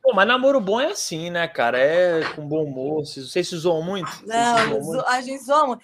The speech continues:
Speaker 2: Se você entrar no Instagram da gente, só tem besteira. Aí um posta um Reels de besteira, o outro posta outro Reels. A gente postou um Reels, é, semana passada que foi assim,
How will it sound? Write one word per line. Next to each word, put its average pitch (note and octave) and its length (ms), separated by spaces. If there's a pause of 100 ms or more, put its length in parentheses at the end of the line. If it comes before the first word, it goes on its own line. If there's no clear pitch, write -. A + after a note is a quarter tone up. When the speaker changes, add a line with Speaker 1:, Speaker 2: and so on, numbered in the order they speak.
(140)
Speaker 2:
Se - 160
você C#4 280
entrar D4 300
no D#4 100
Instagram B3 520
da A3+ 180
gente, A#3 460
só B3+ 140
tem C#4 240
besteira. G3+ 680
Aí G#3+ 160
um C4+ 120
posta A#3+ 440
um A3+ 140
Reels B3 680 (360)
de A3+ 140
besteira, A3 520
o A3+ 40
outro A3+ 260
posta G#3+ 320
outro G3+ 300
Reels. G#3+ 240 (420)
A A3 140
gente A#3+ 180
postou C4+ 360
um B3+ 160
Reels, A#3+ 360 (360)
é, G#3+ 680
semana A3+ 540
passada A3+ 560
que - 120
foi A#3+ 140
assim, G#3+ 340